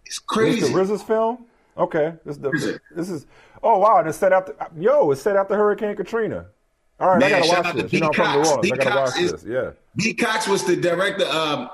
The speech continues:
Speaker 1: uh, D P on that, director of photography. He killed it. He's actually a good friend of mine. Oh, man.
Speaker 2: Okay.
Speaker 1: When I, it's just, I remember when I met him, we actually became friends after I watched the movie. And I met him, I said, "Wow, man. Man, I'm a fan. <laughs> I'm a fan."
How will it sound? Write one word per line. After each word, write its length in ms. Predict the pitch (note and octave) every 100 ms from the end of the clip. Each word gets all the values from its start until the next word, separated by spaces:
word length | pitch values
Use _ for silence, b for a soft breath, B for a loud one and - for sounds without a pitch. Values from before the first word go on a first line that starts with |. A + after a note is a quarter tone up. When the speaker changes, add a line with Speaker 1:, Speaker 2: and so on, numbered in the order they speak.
| -
Speaker 1:
uh, 400 | D3 C#3 B2 -
D 200 | D#3 F#3
P 160 | G#3+ G#3+
on 160 | E3+ D3
that, 180 | -
director 320 | B2 C3+ E3 D#3+
of 60 |
photography. 500 | D3 F3+ E3+ C3+ F2 - b b _
He 420 | E3+ F#3 F3 D3+
killed 380 | - F3 F3 D#3
it. 100 | C3+
He's 120 | D3
actually 280 | E3 E3 D#3
a 40 | C3
good 180 | D3+
friend 200 | - D#3+
of 60 | C3+
mine. 220 | A2+ E2 - _ _ _ _ -
Oh, 340 | C#3+ C#3 A#2 G2+
man. 320 | B2 A2+ F2+
Speaker 2:
Okay. 180 | C3 B2+
Speaker 1:
When 200 | A#2 B2 B2
I, 100 | A#2 -
it's 140 | C3+
just, 160 | C#3 -
I 120 | C#3+
remember 220 | E3+ D#3+
when 80 | D#3
I 80 | C#3+
met 200 | D3+ F3+
him, 280 | - - A#2
we 120 | D#3
actually 240 | D3 C3+
became 180 | C3+ B2+
friends 260 | - D3 C3
after 220 | C3+ B2
I 20 |
watched 260 | B2 B2 -
the 60 | A#2+
movie. 320 | D3+ G2+ - _ _ _ -
And 560 | C#3 C#3 C3 A#2 A2+ - _ _ -
I 80 | A2
met 120 | E3
him, 20 | E3
I 40 |
said, 240 | - - - - -
"Wow, 180 | - -
man. 320 | D3+ F3+ G3 - _ _ _ _ _ _ _ _ -
Man, 160 | F3+ E3
I'm 100 | F#3+
a 40 |
fan. 400 | E3+ G#3 G#3 - -
<laughs> 60 | -
I'm 200 | - G#3+
a 40 |
fan." 500 | - F3 - -